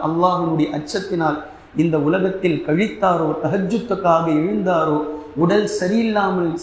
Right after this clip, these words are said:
சரியில்லாமல் இருக்கும்போது உடல்நிலை, ஃபஜ்ருக்காக எழுந்தாரோ, இவை எல்லாவற்றுக்கும் சேர்த்து அல்லாஹு தஆலா ஒரு நிம்மதியான தூக்கத்தை கபரிலே அவருக்கு தருவான்.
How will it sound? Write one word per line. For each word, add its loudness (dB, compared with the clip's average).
சரியில்லாமல் 0
இருக்கும்போது 2
உடல்நிலை, 0
ஃபஜ்ருக்காக 2
எழுந்தாரோ, 2
இவை 2
எல்லாவற்றுக்கும் 0
சேர்த்து 2
அல்லாஹு 2
தஆலா 4
ஒரு 2
நிம்மதியான 2
தூக்கத்தை -2
கபரிலே 2
அவருக்கு -2
தருவான். 0